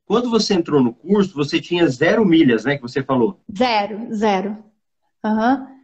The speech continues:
Speaker 1: Legal. E hoje,
Speaker 2: E eu
Speaker 1: você
Speaker 2: fiquei
Speaker 1: já acumulou quantas milhas? Hã?
Speaker 2: Hoje eu tenho, hoje eu tenho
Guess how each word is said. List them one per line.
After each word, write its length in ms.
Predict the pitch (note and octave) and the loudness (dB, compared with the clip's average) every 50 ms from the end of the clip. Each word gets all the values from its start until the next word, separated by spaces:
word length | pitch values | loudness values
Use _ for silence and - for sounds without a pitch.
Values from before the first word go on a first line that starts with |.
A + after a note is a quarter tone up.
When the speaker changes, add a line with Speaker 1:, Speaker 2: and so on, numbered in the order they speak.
| _ _ | _ _
Speaker 1:
Legal. 380 | - G#2+ - - - G2 G2 - _ _ _ _ _ _ _ E3 | -10 -8 -8 -8 -6 -8 -8 -8 _ _ _ _ _ _ _ -2
E 140 | G3 A3+ | 0 4
hoje, 240 | A#3 A3 G3+ E3+ - | 4 6 6 6 6
Speaker 2:
E 40 | C4+ | 4
eu 40 | - | 4
Speaker 1:
você 80 | C3+ | 0
Speaker 2:
fiquei 180 | D3 - F#3 F3 | -2 -2 -4 -4
Speaker 1:
já 80 | F3+ F#3+ | -4 -6
acumulou 340 | - F#3 F3+ E3+ D3+ C#3+ | -8 -6 -2 0 0 2
quantas 320 | - G#3+ G#3+ G#3+ G#3 G3 - F4 | 2 2 0 -2 -4 -6 -4 -2
milhas? 260 | E4+ D4 B3 G#3 G3 - _ _ _ _ _ _ _ _ _ _ _ _ _ _ _ _ _ _ _ _ _ - | -2 -2 -2 -4 -8 -10 _ _ _ _ _ _ _ _ _ _ _ _ _ _ _ _ _ _ _ _ _ -4
Hã? 120 | - D#3+ - B3 | -2 2 4 6
Speaker 2:
Hoje 340 | B3+ C#4 D#4 F4+ D#4+ - E4 | 6 6 4 2 2 0 -2
eu 80 | D#4+ | -2
tenho, 400 | D#4+ D#4+ D#4 D4 D4 D4+ D4+ D#4 | 0 2 2 2 2 4 4 4
hoje 560 | D4+ D4 C#4+ C#4 C4 - - C4 D4 E4 D4 E4 | 6 6 6 4 4 4 4 4 4 4 2 2
eu 100 | D4+ C4 | 0 2
tenho 1080 | - E4 D4+ D4 D4 D4+ D4 D4 D4 C#4+ C#4+ C#4 C4+ C4+ C4 B3 A3+ E3+ B2 C3 - | 2 4 4 6 6 6 6 6 6 6 6 6 6 6 6 4 2 0 -4 -8 -10